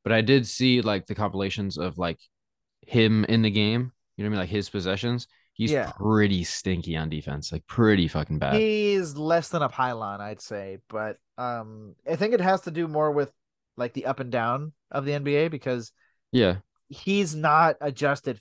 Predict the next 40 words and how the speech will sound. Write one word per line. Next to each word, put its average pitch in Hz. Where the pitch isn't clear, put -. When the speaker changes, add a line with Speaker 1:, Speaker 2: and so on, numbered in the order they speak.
Speaker 2:
physically. 165
I 175
think 175
he's 139
still 156
got, 139
like, 135
a 131
lot 131
of, 117
like, 117
like, 110
that. 117
I 160
think 220
the 208
motor's 156
not 175
there 180
either, 156
but 143
I 143
think 170
he's 156
just 147
a 151
really, 139
uh, 110
like, 135
offensively, 175
he's 135
a 131
really, 123
like, 113
Speaker 1:
Yeah, 101
very 113
Speaker 2:
clever 98
Speaker 1:
talented 87
scorer, 85
yeah. 82